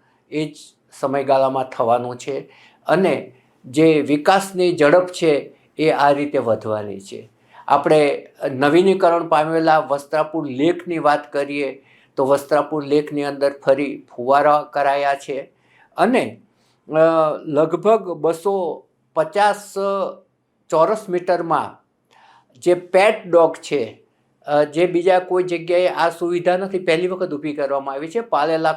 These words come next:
કૂતરાઓ સાથે, પાળેલા ડોગ સાથે તમે ત્યાં જઈ શકશો અને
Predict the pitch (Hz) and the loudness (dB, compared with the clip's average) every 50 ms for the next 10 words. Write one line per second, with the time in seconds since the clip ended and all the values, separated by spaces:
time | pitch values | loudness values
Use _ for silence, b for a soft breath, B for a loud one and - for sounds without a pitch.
0 | - - 151 147 - 165 175 156 156 156 165 160 - - 110 - - 180 180 - | -4 -12 -14 -12 -4 -2 0 0 0 -2 -4 -6 -8 -8 -8 -6 -6 -6 -4 -2
1 | - 123 135 156 156 165 165 160 160 147 139 143 - 143 - - 147 147 - 160 | -4 -2 -2 -2 0 0 0 0 0 2 0 0 0 -2 -2 -2 -2 -2 0 -2
2 | 160 160 160 b b b b b b b _ 147 147 160 165 160 160 165 160 156 | -4 -4 -4 b b b b b b b _ -2 0 0 -2 -2 0 0 0 0
3 | 151 127 113 139 135 127 - - - 170 160 - - 160 135 127 127 B B B | 0 0 2 4 4 4 4 2 2 0 0 0 -2 0 0 0 -2 B B B
4 | B B B B B _ 151 170 202 208 190 180 160 - - | B B B B B _ -2 0 2 2 2 2 0 -2 -8